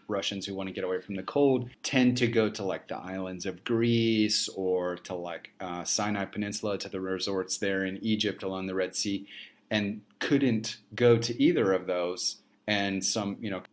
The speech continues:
forward-thinking travel agents were like, "Well, where can we sell tickets to so, you know, that we can keep our business afloat?" And they figured out that people could go to Zanzibar. And we actually talked to this, uh, Russian guy,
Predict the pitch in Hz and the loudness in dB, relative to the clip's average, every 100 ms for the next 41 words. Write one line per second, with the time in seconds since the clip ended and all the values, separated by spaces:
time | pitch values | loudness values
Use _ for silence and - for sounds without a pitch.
0 | _ - 143 127 113 110 123 117 113 104 | _ -4 2 4 4 2 0 2 2 2
1 | - _ - 123 127 123 101 101 98 - | -4 _ 0 2 4 4 2 0 -4 -4
2 | 95 95 120 117 113 120 110 151 165 165 | -6 -2 2 2 0 -2 0 2 0 0
3 | - 135 123 123 120 117 107 - 139 113 | 0 0 2 0 2 0 0 -2 -2 -2
4 | - - 101 95 - 101 87 - 101 90 | -4 -4 -2 -2 -2 -4 -6 -8 -8 -6
5 | 87 87 104 104 101 98 107 104 127 147 | -4 -4 -4 -4 -6 -6 -4 -2 0 0
6 | 101 95 95 - - 98 107 113 104 98 | -2 -4 -6 -8 -6 -2 -2 -2 -4 -4
7 | - 101 98 101 90 117 113 101 101 101 | -4 -4 -2 -4 -6 -6 -4 -6 -6 -6
8 | 98 92 101 104 95 90 82 - - - | -6 -6 -6 -6 -4 -6 -6 -10 -18 -18
9 | - 101 101 101 120 120 107 107 120 110 | -4 0 0 0 0 0 -2 -2 0 -2
10 | 110 110 - 107 98 - - 98 95 95 | -2 -2 -4 -4 -4 -6 -8 -4 -2 -2
11 | 90 85 87 104 107 113 101 95 | -2 -6 -4 -2 -2 -2 -2 -2